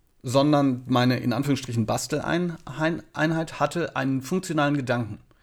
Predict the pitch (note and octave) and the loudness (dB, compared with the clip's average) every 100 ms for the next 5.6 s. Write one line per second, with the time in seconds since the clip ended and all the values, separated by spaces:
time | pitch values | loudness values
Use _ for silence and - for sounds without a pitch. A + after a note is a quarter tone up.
0 | - - - A#2+ C3 D#3 D#3 C3 C3+ B2+ | -20 -20 -12 -4 0 0 0 -4 -2 -6
1 | - B2+ A#2+ - A#2+ D3+ A3 - C#3 B2+ | -4 -2 -2 0 0 2 2 0 0 0
2 | - A2 B2+ C#3 F3 B3 - - _ _ | 0 -2 2 2 2 -2 -8 -20 _ _
3 | _ _ _ _ _ - - C#3 C3+ A#2 | _ _ _ _ _ -18 -6 -2 0 0
4 | C#3+ D3 D3 D3 C#3+ C#3 B2+ B2+ B2 - | 0 0 -2 -4 -8 -6 -6 -6 -8 -8
5 | C#3 D#3 A2+ A2+ D#3 G#3+ | -4 -4 -2 -2 -2 -6